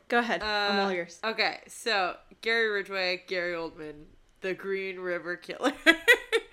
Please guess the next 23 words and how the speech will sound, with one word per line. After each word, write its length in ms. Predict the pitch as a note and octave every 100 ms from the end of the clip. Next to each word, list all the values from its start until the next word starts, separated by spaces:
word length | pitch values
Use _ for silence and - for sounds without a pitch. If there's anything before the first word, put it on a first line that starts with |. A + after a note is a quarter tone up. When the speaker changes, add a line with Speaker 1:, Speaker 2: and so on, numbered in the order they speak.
| - - - - - -
Speaker 2:
So, 840 | - - C4+ C4 G#3 F#3+ G3 F#3+ - _ _ _ _ - _ _ _ _ _ _ _ F3+ -
Gary, 880 | B3+ C#4+ E4+ C4 G#3 G#3+ C#4+ D#4+ _ _ _ _ _ _
he, 640 | - - A3+ E3+ E3+ G#3
I, 160 | - G#3+ F#3
now 140 | F#3+
I 80 | F3+
don't 120 | E3+
know 80 | D#3
what 120 | D#3
to 80 | -
call 220 | E3+ C#3+
him 60 | A#2+
'cause 140 | F3+ D#3
we 80 | E3
had 120 | D3+ _
that 160 | - B2
weird 220 | C#3+ C#3+
<laughs> 20 |
conversation 640 | F#3 E3+ F3+ - F#3 - -
before. 240 | _ - - _ - - - _
Gary 260 | - D4+ G4+
was 120 | G#4+ B3+
born 480 | B3+ B3 A#3+ A#3